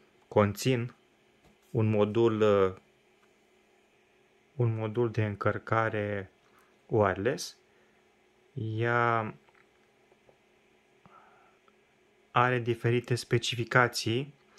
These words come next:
uh, de încărcare, diferiție, diferite, uh, diferiți volți. Maxim ea se încarcă,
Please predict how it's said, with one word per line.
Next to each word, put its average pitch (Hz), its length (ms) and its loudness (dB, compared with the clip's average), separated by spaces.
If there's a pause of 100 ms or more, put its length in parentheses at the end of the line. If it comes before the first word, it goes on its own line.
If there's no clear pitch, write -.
(440)
uh, 113 360 -4
de 117 120 0
încărcare, 104 640 2
diferiție, 110 1200 -2
diferite, 107 600 -4 (640)
uh, 101 340 -6
diferiți 107 420 -2
volți. 113 500 -2 (1700)
Maxim 123 580 0
ea 120 140 0
se 113 160 -4
încarcă, 110 960 0